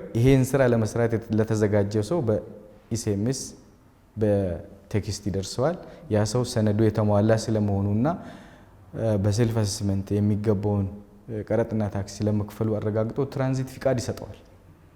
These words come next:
ይሄ አይ ኤም ፎር መዝግቦ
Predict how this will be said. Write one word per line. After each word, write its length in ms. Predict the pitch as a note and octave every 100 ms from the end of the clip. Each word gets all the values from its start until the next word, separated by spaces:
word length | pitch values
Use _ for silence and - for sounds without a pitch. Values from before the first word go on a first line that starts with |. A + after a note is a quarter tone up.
| - _ _ -
ይሄ 200 | A2 A2+ C3+ E3 F#3 - -
አይ 160 | G2+ G#2
ኤም 160 | G#2 G2+
ፎር 320 | - A2+ C#3+ D3+
መዝግቦ 420 | A2 G2+ G2 G#2